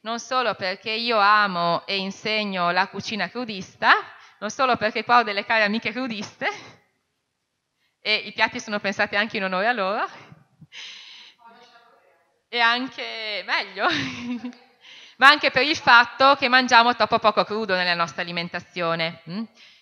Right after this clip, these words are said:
E qualcuno mi dice: "No, ma io tutto crudo non ce la faccio". Allora fai così,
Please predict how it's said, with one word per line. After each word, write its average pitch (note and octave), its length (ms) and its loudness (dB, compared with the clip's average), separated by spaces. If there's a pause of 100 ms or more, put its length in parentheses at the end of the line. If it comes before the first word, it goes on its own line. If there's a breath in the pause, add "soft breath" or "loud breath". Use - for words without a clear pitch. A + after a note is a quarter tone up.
(140 soft breath)
E A3+ 420 2
qualcuno B3 360 0
mi A3+ 100 -4
dice: G3 240 -6
"No, F#3+ 220 2
ma G3+ 80 -2
io A3 160 2
tutto D#4 240 0
crudo C#4+ 340 0
non A#3+ 160 0
ce A3+ 100 -6
la B3+ 120 4
faccio". G3+ 580 -2
Allora G#3 320 -2
fai A3+ 260 -4
così, G3+ 380 -10